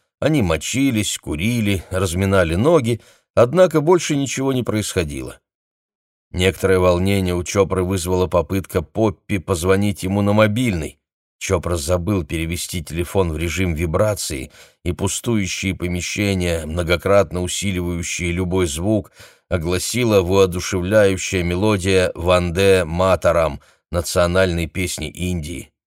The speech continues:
Чопра почти не сомневался, что наемники тоже ее услышали —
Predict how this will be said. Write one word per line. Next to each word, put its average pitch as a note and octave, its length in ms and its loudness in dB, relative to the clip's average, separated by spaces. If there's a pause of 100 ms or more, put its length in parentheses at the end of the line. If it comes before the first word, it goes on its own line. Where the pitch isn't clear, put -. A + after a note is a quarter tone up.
(720)
Чопра A2+ 460 0
почти G2+ 460 -4
не G2+ 120 -2
сомневался, G2+ 840 0
что G2+ 240 -4
наемники A2 680 0
тоже G2 400 -2
ее E2+ 220 -4
услышали — E2+ 680 -6